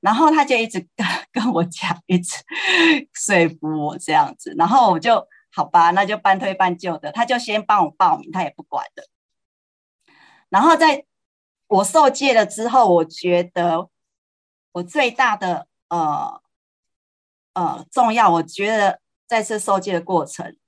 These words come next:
最重要就是要，呃，断一切恶，然后修一切善，那就是度一切众生。这个就是，呃，我觉得最终极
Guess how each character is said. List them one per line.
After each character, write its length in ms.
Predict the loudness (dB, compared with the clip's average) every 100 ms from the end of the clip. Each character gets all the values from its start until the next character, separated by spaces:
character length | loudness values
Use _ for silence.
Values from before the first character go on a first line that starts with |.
| _ _ _ _ _ _ _
最 120 | -2
重 160 | 2 2
要 120 | 2
就 120 | 0
是 320 | -4 -6 -6 0
要， 260 | 4 4
呃， 340 | 2 -6 -12 0
断 240 | 2 2
一 60 | -2
切 360 | -8 -4 -2 0
恶， 340 | 0 -2 -6 _ _ _ _
然 200 | -4 -2
后 200 | 2 2 0 -8
修 340 | -20 -4 -2 0
一 120 | -2
切 320 | -8 -6 -6
善， 340 | -4 0 0 -2 _ _ _ _
那 200 | 0 0
就 140 | 0 -4
是 160 | -6
度 300 | -6 -4 -2
一 60 | -4
切 240 | -4 -4
众 320 | -2 -2 -2 -4
生。 360 | -8 -8 -6
这 120 | -4
个 120 | -2 -2
就 160 | -2
是， 360 | -6 -4 -4 -4 _ _
呃， 200 | -2 0 0
我 100 | -4
觉 240 | -4 -2
得 200 | 0 -2
最 220 | -2 -4
终 260 | -2 -2 -2
极 380 | -4 -8 -8